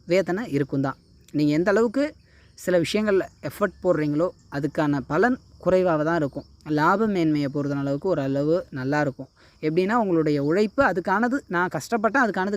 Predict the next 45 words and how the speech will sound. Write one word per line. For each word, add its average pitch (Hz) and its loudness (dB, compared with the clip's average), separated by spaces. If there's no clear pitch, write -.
கிடைச்சிருச்சு 156 -6
அப்படின்ற 175 0
மாதிரி 165 2
ஒரு 131 0
நிறைவு. 131 0
அதே 220 2
மாதிரி 208 0
இந்த 185 0
காலகட்டத்தை 180 0
பொறுத்தன 143 -4
அளவுக்கு 139 -4
வீண் 214 0
விரயச் 165 2
செலவுகள் 143 -2
இருக்கும், 127 -8
ஆடம்பர 180 0
செலவுகள் 127 -4
இருக்கும், 131 -8
அ, 135 0
பெரிய 233 2
மனுஷ 185 0
தோரணை 143 -2
அப்படின்ற 139 0
விஷயத்துக்கான 135 -6
செலவெல்லாம் 131 -4
குறைச்சிக்கிறது 135 -6
நல்லது. 127 -2
நாலு 147 4
பேருக்கு 175 0
மத்தியில 160 -2
நான் 143 -4
செல்வாக்கா 143 -2
இருக்கணும், 131 -6
கௌரவமா 143 0
இருக்கணும், 135 -8
அங்க 135 -6
போயிட்டு 165 -2
நான் 139 -6
கம்மியா 165 0
பண்ணிட்டா 143 -4
என்னை 139 -2
மதிக்க 147 -4
மாட்டாங்க 139 -4
அப்படின்ற 160 0
மாதிரி 135 -4